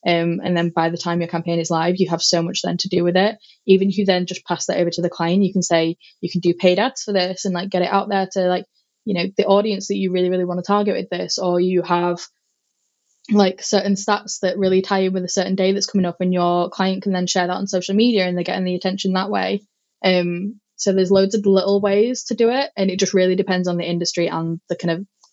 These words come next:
the kind of campaign that it is in itself. Um, again, with video as well, not only do journalists love it, but it works really well on social media.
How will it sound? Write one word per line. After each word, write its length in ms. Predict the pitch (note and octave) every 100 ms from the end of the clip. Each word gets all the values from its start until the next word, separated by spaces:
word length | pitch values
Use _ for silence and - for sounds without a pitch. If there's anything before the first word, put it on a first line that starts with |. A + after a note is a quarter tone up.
| -
the 140 | F3+
kind 320 | - F3 F3+
of 60 | F3+
campaign 360 | G3+ G3+ G3
that 100 | F#3+
it 60 | F#3+
is 240 | G3 G3+
in 60 | D3+
itself. 500 | E3+ - F#3+ A3 - - _ _ -
Um, 340 | F#3 F3 E3+ - _
again, 320 | F3+ F#3 F#3
with 200 | F#3 F3
video 300 | F3+ F3 F#3
as 140 | F3+ F3
well, 400 | E3+ F3+ G3+ A3+
not 240 | G3+ F3+
only 180 | F#3 F#3
do 120 | F#3
journalists 440 | F3 F3 F3 F#3 F#3
love 140 | F#3
it, 200 | G3 G#3+
but 100 | F3+
it 80 | E3+
works 260 | E3 - F3+
really 140 | E3+
well 120 | E3+
on 100 | E3+
social 280 | E3+ E3+ F3
media. 400 | F3 F3+ F3+ F3